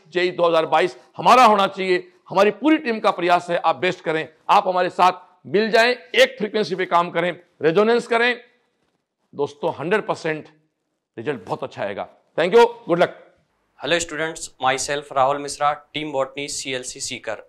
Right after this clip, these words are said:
Speaker 2: आज हम यहाँ डिस्कस करेंगे सीएलसी की नीट की तैयारी के लिए एक अनोखी श्रृंखला सी-, जो बायोकेम डीटीएस के रूप में है।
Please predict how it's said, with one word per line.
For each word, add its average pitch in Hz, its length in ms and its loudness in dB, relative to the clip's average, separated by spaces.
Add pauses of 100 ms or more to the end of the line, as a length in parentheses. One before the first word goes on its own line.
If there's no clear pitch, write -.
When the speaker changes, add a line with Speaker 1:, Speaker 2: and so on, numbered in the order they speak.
Speaker 2:
आज 143 220 6
हम 156 100 -4
यहाँ 151 120 -4
डिस्कस 143 340 -8
करेंगे 139 460 -8 (360)
सीएलसी 151 500 -2
की 143 400 -10 (100)
नीट 151 360 -4
की 170 100 -8
तैयारी 139 440 -2
के 143 140 -12
लिए 135 200 -6
एक 143 320 -8
अनोखी 156 340 -6
श्रृंखला 139 800 -4
सी-, - 460 -14
जो 135 180 -8
बायोकेम 135 580 2
डीटीएस 143 500 -8
के 147 100 -10
रूप 127 240 -14
में 135 80 -8
है। 131 200 -10